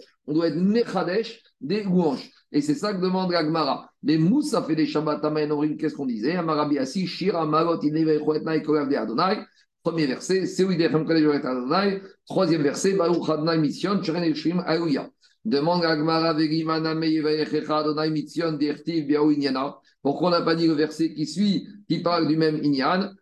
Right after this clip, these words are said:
Amar Rabbi Yehuda, Bered, Rav Shimon, Zim, Itor, Sheitri, Bebirkotav, Shel Akadosh Baruch Hu, Mesayem, Bebirkotav, Shel Akadosh Baruch Hu, puisqu'on a commencé avec les brachot qui parle de Akadosh Baruch Hu, on termine avec les brachot d'Akadosh Baruch Hu. Bemincha de Ta'anita, Mai.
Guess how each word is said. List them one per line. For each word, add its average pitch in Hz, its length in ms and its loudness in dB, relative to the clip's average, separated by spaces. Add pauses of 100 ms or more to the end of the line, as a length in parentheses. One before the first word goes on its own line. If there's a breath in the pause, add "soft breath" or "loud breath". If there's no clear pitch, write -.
(140)
Amar 135 280 2
Rabbi 151 220 2
Yehuda, 156 200 0
Bered, 151 300 0
Rav 147 120 0
Shimon, 147 200 -2
Zim, 165 260 -2
Itor, 180 320 -4
Sheitri, 156 420 -2
Bebirkotav, 147 600 -2
Shel 131 180 -4
Akadosh 123 380 -2
Baruch 90 260 -4
Hu, 208 300 2 (260 loud breath)
Mesayem, 165 800 2
Bebirkotav, 156 720 -2
Shel 151 140 -2
Akadosh 131 280 -2
Baruch 113 200 -2
Hu, 160 100 -2
puisqu'on 147 240 -4
a 143 60 0
commencé 147 260 -2
avec 135 100 -4
les 135 60 -2
brachot 135 460 -2 (320 loud breath)
qui 175 120 -2
parle 175 380 2 (140)
de 160 100 0
Akadosh 151 420 0
Baruch 117 280 -2
Hu, 196 260 0
on 175 140 0
termine 147 560 0
avec 147 340 0
les 147 80 2
brachot 143 300 -2
d'Akadosh 147 600 -2
Baruch 135 340 -2
Hu. - 60 -14 (140)
Bemincha 202 640 2
de 175 180 0
Ta'anita, 170 680 0
Mai. 147 400 0